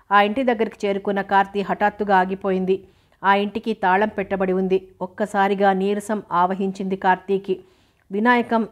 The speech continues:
ఈ ఊరు రాలేదా? తన ఈ ప్రయాణం, శ్రమ వ్యర్థమేనా?"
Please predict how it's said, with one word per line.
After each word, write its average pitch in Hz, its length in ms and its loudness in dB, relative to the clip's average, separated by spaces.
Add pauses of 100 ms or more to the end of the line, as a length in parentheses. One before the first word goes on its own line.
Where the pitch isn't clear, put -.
ఈ 190 80 -2
ఊరు 214 220 -2
రాలేదా? 196 560 2 (480)
తన 202 80 -2
ఈ 202 160 -2
ప్రయాణం, 202 580 0 (120)
శ్రమ 190 600 0
వ్యర్థమేనా?" 196 680 0